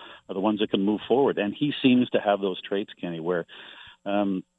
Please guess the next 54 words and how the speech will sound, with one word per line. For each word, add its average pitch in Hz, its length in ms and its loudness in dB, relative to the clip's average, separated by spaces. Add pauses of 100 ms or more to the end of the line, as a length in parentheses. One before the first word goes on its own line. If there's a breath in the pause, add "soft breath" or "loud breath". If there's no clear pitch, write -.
(200)
he 107 220 2
understands 104 640 2
the, 98 120 0
the 98 140 -4
mental 104 400 0
side 104 200 6
of 95 80 -2
the 101 60 -6
game 104 340 0
that, 98 200 0
you 98 140 -8
know, 98 120 0
with, 104 200 2 (180)
with 98 220 -14
things 113 220 2
when 110 100 0
they 101 80 0
go 101 160 4
well, 98 340 4 (300 soft breath)
you 95 80 -12
gotta 110 160 4
enjoy 104 380 2
those 120 260 2
and 107 120 0
move 107 200 0
on. 117 160 2
And 90 80 -2
when 87 100 -6
things 107 220 0 (180)
don't 110 220 2
go 127 140 2
well, 120 280 2 (400 loud breath)
you 107 220 2
got 101 240 2
to 95 320 0
think 117 160 0
about 113 220 2
those 117 180 0
things 123 200 0
and 101 100 -2
then 113 120 2
move 107 200 0
on. 107 240 2
And 98 120 -4
he's 95 140 -4
good 113 220 4
at 131 80 -2
moving 110 320 0
on. 101 180 -2
He's 80 160 -10
very 113 240 2
even 110 380 -2
keeled. 110 320 0 (100)
He's, 107 140 -8